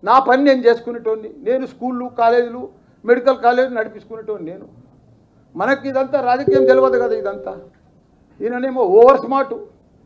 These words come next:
ఇక నేనే అంతా, నాకున్న తెలివి ఎవరికి లేదు, నాకున్న స్టైల్ ఎవరికి లేదు,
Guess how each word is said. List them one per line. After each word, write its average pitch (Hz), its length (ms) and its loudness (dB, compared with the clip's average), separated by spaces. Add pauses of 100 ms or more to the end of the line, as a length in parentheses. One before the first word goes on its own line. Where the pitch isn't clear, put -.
(160)
ఇక 220 60 0
నేనే 262 680 4 (340)
అంతా, 233 480 0 (320)
నాకున్న 262 400 -4
తెలివి 269 320 4
ఎవరికి 269 300 4
లేదు, 269 340 6 (260)
నాకున్న 247 480 -4
స్టైల్ 262 320 2
ఎవరికి 269 340 4
లేదు, 269 320 4